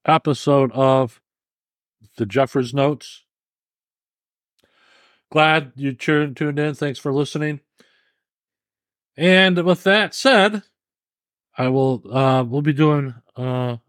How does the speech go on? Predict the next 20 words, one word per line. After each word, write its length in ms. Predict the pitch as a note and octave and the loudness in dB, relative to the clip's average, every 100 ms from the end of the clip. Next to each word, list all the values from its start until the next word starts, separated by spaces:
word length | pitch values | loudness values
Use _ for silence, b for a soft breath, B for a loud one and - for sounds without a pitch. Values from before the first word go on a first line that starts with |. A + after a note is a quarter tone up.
| - | -12
an, 180 | B2 | -10
an 200 | A#2 C3 | -6 -4
episode 360 | C#3+ C#3 C3+ C#3+ | -2 -2 -2 -2
of 60 | A#2+ | -2
the 60 | |
Jeffers 400 | G#2+ C3 C3+ B2+ | 0 0 0 -2
Brief 300 | A2 B2+ A#2+ _ _ _ _ _ _ _ _ _ _ _ _ | 0 0 -2 _ _ _ _ _ _ _ _ _ _ _ _
hopefully 300 | F#3+ G#3 F#3 | 2 4 6
the 60 | E3+ | 4
next 120 | - | 4
couple 240 | E3+ D3 | 0 2
days, 500 | C3+ C#3+ D3 C#3+ C#3 | 2 4 4 2 0
and 160 | B2+ B2 | -4 -2
this 220 | C3+ - | -2 -2
will 80 | B2+ | -4
probably, 360 | - C3 B2+ | 0 0 0
swelling 420 | A#2 - C3+ B2+ A#2+ | -4 -2 0 0 -2
will 100 | A#2+ | -4
go 180 | A#2 | -4
down. 220 | A2+ A#2+ | -4 -6